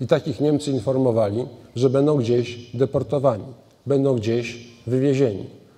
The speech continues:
Więc zabierają to, co możliwe. Przede wszystkim kosztowności.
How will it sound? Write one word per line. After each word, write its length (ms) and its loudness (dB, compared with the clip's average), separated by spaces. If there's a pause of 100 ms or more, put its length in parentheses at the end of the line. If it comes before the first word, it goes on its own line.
(140)
Więc 140 2
zabierają 520 4
to, 460 0 (180)
co 120 0
możliwe. 560 -2 (300)
Przede 240 2
wszystkim 340 -6
kosztowności. 1000 -2